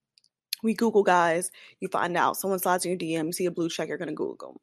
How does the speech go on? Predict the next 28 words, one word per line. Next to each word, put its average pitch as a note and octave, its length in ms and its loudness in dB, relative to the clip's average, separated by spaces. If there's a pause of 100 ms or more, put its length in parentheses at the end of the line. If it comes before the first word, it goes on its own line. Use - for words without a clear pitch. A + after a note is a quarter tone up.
(320)
I G3+ 100 -2
think C#4 180 4
it's E4 120 2
okay A#3+ 260 0
to D4 100 0
Google B3+ 300 0
an A#3 80 0
athlete F#3+ 400 0
if F3+ 100 -4
you're F#3+ 140 -2
legit F3+ 300 -2
trying G#3 140 -6
to F3+ 60 -8
figure F3+ 200 -4
out, E3+ 180 -2
you G3 60 -2
know, F3+ 80 -2
making G3 260 -2
sure F3 160 -4
he's F3+ 220 -4
real F3 280 4
and C3+ 120 -2
all D3+ 120 0
of D#3 100 -4
that. G3 280 0
Like, A#3+ 180 -2
sure, G#3+ 280 0
cross, - 500 -4